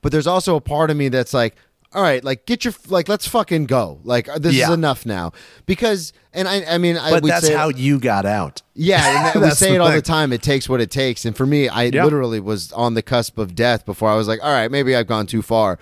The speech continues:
Speaker 1: So I totally understand
Speaker 2: And that's
Speaker 1: that.
Speaker 2: gotta be why the enablers are such a problem, is 'cause they're
Speaker 1: Yeah.
Speaker 2: stopping you from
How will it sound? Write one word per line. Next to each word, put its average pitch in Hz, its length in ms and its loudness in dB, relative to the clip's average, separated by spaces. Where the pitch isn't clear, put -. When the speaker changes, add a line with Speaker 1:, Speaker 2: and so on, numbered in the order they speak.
Speaker 1:
So 165 200 0
I 160 140 0
totally 185 420 0
understand 160 400 0
Speaker 2:
And 175 180 4
that's 117 120 2
Speaker 1:
that. 101 60 -2
Speaker 2:
gotta 170 140 -2
be 160 120 2
why 143 120 0
the 131 160 0
enablers 120 500 0
are 120 60 -2
such 113 220 -2
a 104 40 -2
problem, 180 500 -2
is 123 120 -4
'cause 135 220 -2
they're 135 100 6
Speaker 1:
Yeah. 120 60 0
Speaker 2:
stopping 165 520 0
you 147 180 -2
from 135 380 -2